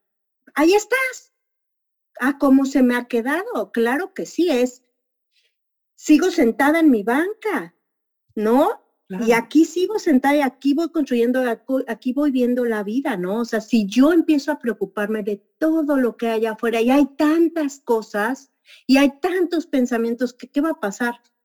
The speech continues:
Speaker 1: No voy a poder seguir. No se va a dar todo lo que se tiene que dar. Y me tenía que caer ese veinte de, de que,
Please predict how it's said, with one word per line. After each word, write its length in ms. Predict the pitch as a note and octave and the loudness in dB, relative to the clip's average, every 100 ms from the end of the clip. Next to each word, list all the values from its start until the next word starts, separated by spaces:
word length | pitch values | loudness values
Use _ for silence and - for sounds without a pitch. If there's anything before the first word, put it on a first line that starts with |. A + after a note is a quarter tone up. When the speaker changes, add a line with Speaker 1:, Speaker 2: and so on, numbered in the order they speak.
| _ _ | _ _
Speaker 1:
No 100 | B3+ | 0
voy 120 | D4+ | 2
a 80 | D#4+ | -2
poder 280 | D4 A3 A#3+ | -4 -4 -4
seguir. 540 | - G#3+ C#4+ D4+ - _ _ - | -6 -4 -2 -2 -4 _ _ 4
No 200 | C4+ F4 | 6 6
se 180 | G4+ | 2
va 180 | F#4+ E4+ | 2 2
a 60 | D#4 | 0
dar 260 | D#4 C#4+ | -2 -2
todo 260 | D4 C#4+ D4 | -2 0 0
lo 160 | C#4+ B3+ | -4 -6
que 80 | G3 | -8
se 140 | G3+ | -8
tiene 420 | G3 A#3+ A#3 A#3+ | -4 -2 0 -2
que 160 | - E3 | -4 -4
dar. 340 | G3 G#3+ F3+ - | -2 -4 -6 -2
Y 80 | A3 | 2
me 100 | A#3+ | 4
tenía 300 | C#4 C#4 D4+ | 6 4 4
que 160 | G4 | -2
caer 320 | - A3 A#3 B3+ | -2 0 0 2
ese 280 | B3+ C#4+ | 0 0
veinte 480 | B3 G#3 F3+ E3+ G3+ | 0 -2 -2 -4 -4
de, 180 | G#3+ F#3 | -4 -6
de 180 | D#3+ - | -6 -4
que, 260 | E3 D#3 | -4 -4